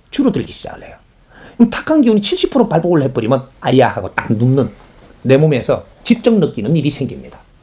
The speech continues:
오십 프로만 돼도 몸이 못 느껴요. 칠십 프로 딱 될 때 우리는 아야를 느껴요. 이래서 아픈 걸 이제부터 느끼는 거죠. 요래 갖고 계속 이걸 치료를 안 하고 가면 더 아프죠.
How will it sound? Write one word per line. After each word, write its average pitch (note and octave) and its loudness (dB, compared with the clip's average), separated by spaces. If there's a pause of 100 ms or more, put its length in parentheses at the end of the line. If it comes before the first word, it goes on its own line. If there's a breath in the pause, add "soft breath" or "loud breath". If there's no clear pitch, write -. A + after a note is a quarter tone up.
(480 soft breath)
오십 D#3 4
프로만 C#4+ 0
돼도 D#3 0
몸이 F3+ 4
못 G3+ 2
느껴요. G3+ -4 (500 soft breath)
칠십 F4 2
프로 - -2
딱 - -6
될 D#4 2
때 - -2
우리는 C3+ -2
아야를 D#3 0
느껴요. - -10 (1700)
이래서 E3 0
아픈 C#3 -2
걸 A#2+ 0
이제부터 G2+ -4
느끼는 E2+ -4
거죠. - -16 (500 loud breath)
요래 F#3+ 6
갖고 E3 0
계속 A#2+ -2
이걸 F3+ 2
치료를 E3+ 0
안 D#3 -6
하고 - -6 (600)
가면 B2+ -4 (480)
더 F2 -10
아프죠. - -14